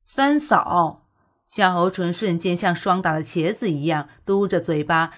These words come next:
一脸委屈地看着古欣欣。本来夏侯淳就长着一张娃娃脸，性子呢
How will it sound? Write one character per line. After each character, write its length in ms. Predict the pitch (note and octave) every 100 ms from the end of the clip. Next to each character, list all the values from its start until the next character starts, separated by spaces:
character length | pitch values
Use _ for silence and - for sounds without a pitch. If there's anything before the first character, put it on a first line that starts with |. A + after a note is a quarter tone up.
| -
一 140 | G3+
脸 200 | F#3 G#3+
委 220 | G#3 D#3 -
屈 280 | - A3+
地 120 | A#3+ -
看 280 | E3+ D#3
着 120 | C#3 D3+
古 200 | - C#3+
欣 240 | - D3+
欣。 360 | - D3+ C#3 _ _ _ _ _ _
本 160 | G#3 G#3+
来 160 | A3
夏 220 | A#3 A#3+ G#3+
侯 200 | G3 G#3
淳 280 | G#3 G3
就 100 | G3
长 200 | G3+ E3
着 100 | D3+
一 120 | F3+ F3+
张 240 | F3 E3
娃 200 | D#3+ G3
娃 160 | A3 G#3+
脸， 260 | D#3+ - _ _
性 300 | - A3 G3+
子 120 | G3
呢 220 | G3 G3